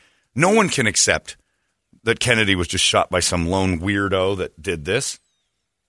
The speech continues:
We all think, "Where was the security? How in the world is a sixth floor of a building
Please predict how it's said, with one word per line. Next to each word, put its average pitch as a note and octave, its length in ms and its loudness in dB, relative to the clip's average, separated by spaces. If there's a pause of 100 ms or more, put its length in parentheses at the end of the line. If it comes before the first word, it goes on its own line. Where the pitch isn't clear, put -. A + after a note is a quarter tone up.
(180)
We C#3+ 140 2
all C#3+ 180 6
think, C#3+ 240 2
"Where D#3 220 6
was F3+ 180 2
the E3+ 100 0
security? E3+ 760 0 (220)
How F3 260 2
in A3 40 6
the D#3+ 80 6
world E3 260 4
is B2 120 2
a A#2+ 80 0
sixth - 380 2
floor D#3+ 220 0
of C#3+ 60 0
a C3 60 0
building C3 560 0